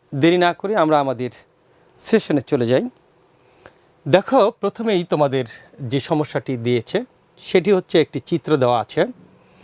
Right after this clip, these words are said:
তোমরা তোমাদের পাঠ্যপুস্তকে এই চিত্রটি দেখতে পাবে। সেখানে বলা আছে, "ছবি দেখো, পরিমাপ অনুসারে কাগজ কেটে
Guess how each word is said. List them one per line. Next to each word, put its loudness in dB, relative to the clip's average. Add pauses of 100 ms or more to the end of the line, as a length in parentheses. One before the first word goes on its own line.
(1800)
তোমরা 4
তোমাদের 0
পাঠ্যপুস্তকে -2 (1400)
এই 8
চিত্রটি 0
দেখতে -2
পাবে। -2 (1160)
সেখানে 2
বলা 4
আছে, -4
"ছবি -2
দেখো, -2 (760)
পরিমাপ 2
অনুসারে -6
কাগজ -4
কেটে -2